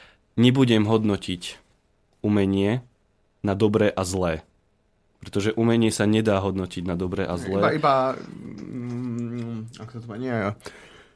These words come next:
Speaker 2: o, vypadlo mi slovo. Subjektívne, nie objektívne,
Speaker 1: Áno,
Speaker 2: ale subjektívne.
Speaker 1: subjek-, umenie je subjektívne, čiže mi ho môže hodnotiť len, či sa mi páči, alebo sa mi nepáči. A myslím si, že moju stand-upku by nezniesol, aj keď mne nenadávam.
Speaker 2: Hej.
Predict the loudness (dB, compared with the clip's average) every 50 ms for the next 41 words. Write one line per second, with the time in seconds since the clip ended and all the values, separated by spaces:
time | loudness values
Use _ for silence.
0 | _ -20 -16 -6 -4 -2 -2 -2 -2 -6 -12 -18 -8 -2 0 2 6 6 8 8
1 | 8 6 6 4 4 2 2 2 2 0 -4 -6 -10 -14 _ _ _ -8 -4 2
2 | 6 8 10 10 8 8 6 2 -4 -2 -2 -2 0 2 4 4 6 6 6 6
3 | 6 6 4 2 0 0 -2 -4 -6 -6 -6 -6 -4 -2 -2 0 2 2 2 2
4 | 0 -4 -6 -2 2 4 4 4 4 4 2 2 0 0 2 0 0 -2 -2 -2
5 | -2 -2 -2 -2 -2 -2 0 2 2 2 2 2 2 2 2 2 0 0 0 0
6 | 0 -2 -2 -2 -2 -2 0 0 2 2 0 2 0 0 0 0 0 0 0 0
7 | 0 0 0 -2 -2 -4 -6 -6 -8 -12 -14 -14 -14 -14 -12 -12 -12 -12 -12 -8
8 | 0 4 6 6 6 6 6 6 4 4 4 4 4 6 6 8 8 6 6 6
9 | 4 4 6 6 6 4 2 2 2 4 6 6 6 6 6 4 4 4 6 6
10 | 6 6 4 4 2 2 2 2 2 2 2 2 2 2 2 2 2 2 2 0
11 | -2 -4 -6 -10 _ _ _ -6 -4 -4 -4 -4 -6 -8